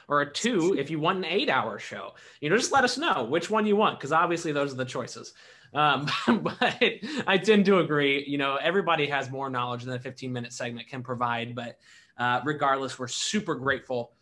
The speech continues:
uh, to our guests for being here. Again, uh, we are, uh, working out these technical issues that have plagued us early on this year, but ideally we will see everybody next week at four P M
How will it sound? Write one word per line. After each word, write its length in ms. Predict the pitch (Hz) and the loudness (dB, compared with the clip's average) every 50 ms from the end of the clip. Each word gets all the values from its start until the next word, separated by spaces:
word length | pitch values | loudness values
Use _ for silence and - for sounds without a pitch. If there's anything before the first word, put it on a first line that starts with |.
| _ _ - | _ _ -6
uh, 140 | 123 120 120 | -4 -4 -4
to 140 | 117 - 143 127 | -4 -4 -4 -4
our 100 | 117 113 | -4 -4
guests 420 | 113 131 120 117 - - - - | -4 -6 -6 -6 -8 -12 -16 -16
for 140 | - 127 123 | -12 -10 -8
being 280 | 120 127 127 123 123 123 | -6 -4 -4 -4 -6 -8
here. 380 | 123 123 120 120 120 120 - - - - - _ _ _ - | -8 -6 -6 -4 -6 -6 -8 -12 -20 -20 -20 _ _ _ -8
Again, 560 | 143 151 147 165 165 165 165 165 165 170 165 - | -6 -4 0 2 2 4 2 2 0 -2 -4 -2
uh, 300 | 143 143 143 139 135 131 | -2 0 2 2 0 0
we 140 | 143 143 143 | 0 0 2
are, 380 | 143 139 135 139 139 139 - - - | 2 2 2 2 0 0 -2 -4 -4
uh, 300 | 131 131 131 127 120 123 | -4 -2 -2 -4 -4 -4
working 420 | 143 135 165 180 175 185 170 160 | -2 0 0 0 0 -2 -2 -2
out 220 | 156 160 156 139 | 0 0 -2 -2
these 300 | 147 139 139 - - - | -6 -8 -8 -8 -12 -12
technical 400 | - - 151 147 156 151 151 - | -8 -8 -8 -8 -8 -8 -8 -8
issues 340 | 143 147 147 - 160 151 143 | -6 -6 -6 -4 -4 -4 -4
that 120 | 139 131 120 | -4 -4 -6
have 140 | 113 - | -6 -10
plagued 360 | _ - 151 147 147 143 127 143 | _ -6 -6 -4 -4 -6 -6 -6
us 300 | 139 139 135 - - - _ - | -6 -6 -6 -10 -12 -14 _ -8
early 480 | 135 139 139 139 135 135 135 - - 123 | -6 -6 -6 -6 -6 -6 -8 -10 -10 -6
on 400 | 131 131 127 127 131 131 131 123 | -6 -4 -4 -4 -6 -6 -8 -8
this 260 | 120 120 - - - | -8 -8 -8 -10 -12
year, 520 | 117 127 143 139 143 147 143 143 143 - _ - _ _ | -10 -8 -6 -4 -2 -2 -2 -4 -6 -10 _ -20 _ _
but 120 | - 143 | -4 -2
ideally 500 | 156 165 170 160 190 202 214 208 202 190 | -2 -2 -2 -4 -4 -2 -2 -2 -2 -2
we 180 | 165 165 185 190 | -4 -4 -6 -6
will 140 | 180 180 - | -6 -6 -8
see 280 | - - 202 180 175 | -10 -8 -8 -6 -6
everybody 460 | 156 156 165 165 156 160 156 156 160 | -6 -6 -6 -4 -2 0 0 0 -2
next 300 | 156 156 151 151 - - | -2 -4 -6 -6 -8 -10
week 120 | 156 147 151 | -12 -10 -10
at 140 | 147 - 123 | -12 -12 -8
four 300 | 160 160 127 120 120 _ _ _ _ _ _ _ _ _ _ _ | -8 -6 -6 -8 -10 _ _ _ _ _ _ _ _ _ _ _
P 220 | - 185 170 147 | -10 -8 -6 -4
M 260 | 123 123 127 127 123 | -4 -4 -6 -8 -10